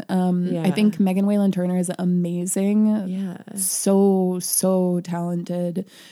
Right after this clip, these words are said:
Speaker 1: And I think going from The Thief, which is really a very micro level story that
Speaker 2: It's
Speaker 1: is
Speaker 2: a,
Speaker 1: about
Speaker 2: it's a heist story.
Speaker 1: Yeah, and it's
Speaker 2: Yeah.
Speaker 1: about this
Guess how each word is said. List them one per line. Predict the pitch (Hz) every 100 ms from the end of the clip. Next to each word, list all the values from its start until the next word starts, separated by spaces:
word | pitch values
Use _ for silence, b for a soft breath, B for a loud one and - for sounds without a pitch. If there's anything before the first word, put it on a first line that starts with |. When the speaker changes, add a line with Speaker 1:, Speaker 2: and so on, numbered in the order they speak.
| B
Speaker 1:
And | 180 185 180 175 -
I | 165
think | - 233 240 180
going | 190 208 208
from | - 190 180 180 180 175 b b b -
The | 190
Thief, | - 220 185 175 -
which | 180 175
is | 185 175 170 - b b b b -
really | 185 214 226 220 208
a | 185 - -
very | 180 185 190
micro | 175 175 180 - 220
level | 233 233 247 240
story | - 220 220 262 285
that | 269 180
Speaker 2:
It's | 175 -
Speaker 1:
is | 185
Speaker 2:
a, |
Speaker 1:
about | 175 175 175
Speaker 2:
it's |
a | 190 160 -
heist | -
story. | - 143 - - - 185
Speaker 1:
Yeah, | 294 294 220
and | 185 180
it's | 180
Speaker 2:
Yeah. | 196
Speaker 1:
about | 180 190 185 185
this | 180 180 - -